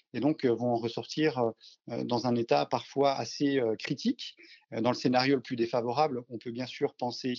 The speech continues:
à la défaillance de, de l'entreprise. Et sur ce sujet, on, on vous invite, hein, vous, euh, élus de, de, de C S E, à avoir des échanges récu-, réguliers avec votre direction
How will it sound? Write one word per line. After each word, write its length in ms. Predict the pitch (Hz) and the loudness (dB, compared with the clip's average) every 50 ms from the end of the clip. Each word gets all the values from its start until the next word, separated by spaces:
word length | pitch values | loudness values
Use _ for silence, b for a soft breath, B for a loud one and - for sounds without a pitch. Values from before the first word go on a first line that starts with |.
| - - | -6 -6
à 100 | 131 113 | -2 0
la 100 | 110 107 | 0 0
défaillance 540 | 110 123 117 - 120 117 127 131 131 117 120 | 0 0 2 4 4 4 4 2 0 0 0
de, 120 | 113 110 113 | -2 -2 -2
de 140 | 113 110 113 | -2 -2 -2
l'entreprise. 640 | - - - - 117 - - 196 214 180 135 113 _ B B B B B B B B B | -2 -2 -2 -4 -6 -4 -2 -2 -2 -2 -4 -8 _ B B B B B B B B B
Et 60 | 117 | -8
sur 240 | - - 120 - - | -4 0 0 -2 0
ce 200 | - - 131 117 | 2 4 4 4
sujet, 480 | 117 - - 139 127 135 175 202 202 - b b b b b - - | 4 0 -4 -2 2 4 4 2 2 -2 b b b b b -14 -6
on, 180 | - 117 127 - 139 | -2 -2 0 0 0
on 80 | 127 | 0
vous 180 | 120 117 117 127 | 0 2 2 0
invite, 300 | 127 135 165 196 - 143 | 0 0 0 0 0 0
hein, 160 | 139 143 127 | 0 0 0
vous, 260 | 120 131 151 160 139 | -2 -6 -4 0 2
euh, 220 | 123 117 110 123 131 | 2 2 2 0 -2
élus 220 | 127 123 131 135 | -4 -4 -4 -4
de, 160 | 127 120 117 110 | 0 0 0 2
de, 180 | 110 110 110 | 2 0 -2
de 100 | 110 113 117 | 0 -2 -2
C 160 | - - 120 | 2 2 2
S 220 | 120 120 - - | 2 2 0 0
E, 200 | 165 180 190 196 B B B B B B - | 2 2 0 0 B B B B B B 2
à 80 | 117 | 2
avoir 200 | 117 123 127 123 | 4 4 4 2
des 180 | 120 120 117 123 | 0 0 0 0
échanges 380 | 120 - - 139 139 120 117 | -2 -2 -2 -4 -2 -2 -4
récu-, 580 | 110 110 - 139 143 139 139 - - 143 139 - 117 | -4 -4 0 0 0 0 -2 -4 -8 -8 -8 -6 -2
réguliers 640 | 117 139 127 127 135 131 139 151 170 185 208 196 _ _ _ _ _ - | 0 0 0 2 0 0 2 2 2 2 2 -2 _ _ _ _ _ -4
avec 240 | - 113 120 117 117 | 0 0 0 2 2
votre 160 | 120 120 117 | 0 0 0
direction 680 | 113 120 120 123 123 120 - - 160 165 180 196 190 | 2 0 2 2 2 0 -2 -2 0 0 0 -2 -4